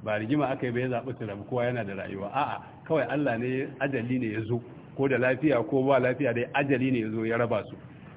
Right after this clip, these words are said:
To, mutuwar miji a azam, kamar yadda su mata suke cewa. Shi ma kuma namiji mutuwar mata tana daga cikin abubuwa mai tashin hankali,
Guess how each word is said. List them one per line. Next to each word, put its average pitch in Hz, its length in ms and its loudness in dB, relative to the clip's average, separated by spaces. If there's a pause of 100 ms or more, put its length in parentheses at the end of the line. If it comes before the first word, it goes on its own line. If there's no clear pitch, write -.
(100)
To, 113 340 -2 (100)
mutuwar 135 760 4 (380)
miji 165 400 2
a - 200 0
azam, 104 240 -4 (520)
kamar 123 160 0
yadda 135 160 2
su 123 120 -2
mata 120 300 0
suke 117 300 -8
cewa. - 240 -10 (600)
Shi 135 100 2
ma 131 120 2
kuma 135 260 2
namiji 143 340 6
mutuwar 131 320 2
mata 113 240 2
tana 131 140 0
daga 117 120 2
cikin 127 180 -4
abubuwa 131 360 4
mai 107 100 -2
tashin 123 320 0
hankali, 98 380 -4